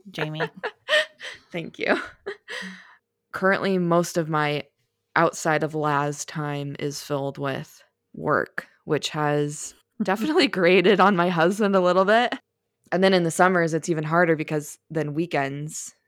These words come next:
Speaker 2: you know, we're
Speaker 1: Yeah, we're
Speaker 2: shooting.
Speaker 1: gone.
Speaker 2: So I had one weekend free between May and October this year. Literally, I had no, no true focus on my,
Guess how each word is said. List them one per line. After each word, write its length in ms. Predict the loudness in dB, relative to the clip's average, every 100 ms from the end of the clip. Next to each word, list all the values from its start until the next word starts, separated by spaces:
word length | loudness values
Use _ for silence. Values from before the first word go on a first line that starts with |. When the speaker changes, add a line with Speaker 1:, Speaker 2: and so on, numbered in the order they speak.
| _ _ _ _ -10
Speaker 2:
you 100 | -6
know, 180 | -2 -2
we're 140 | -2
Speaker 1:
Yeah, 0 | -2 0 0
we're 120 | 0
Speaker 2:
shooting. 20 |
Speaker 1:
gone. 240 | -2 -6 -4
Speaker 2:
So 420 | 2 2 2 -2 _ -20 -20 -8 0
I 80 | 2
had 260 | 2 2
one 560 | -2 4 8 8 6 0
weekend 520 | -2 0 -2 -2 -6
free 360 | -6 -2 0 0
between 400 | -2 -6 -6 -4
May 540 | -2 -2 -4 -8 -12 _ _ -8
and 100 | -6
October 400 | -6 -2 0 -2
this 240 | -6 -10
year. 380 | -8 -6 -8 -10 _ _ _ _
Literally, 460 | -8 -4 0 2 2
I 60 | 0
had 220 | -2 -2
no, 640 | -2 0 0 0 -4 -8 _ _ _ _
no 260 | -4 0 0
true 720 | -2 -6 -4 -2 -4 -6 -10 _ _ _ _
focus 560 | -6 -4 -2 -4 -6
on 140 | -8 -6
my, 380 | -6 -6 -10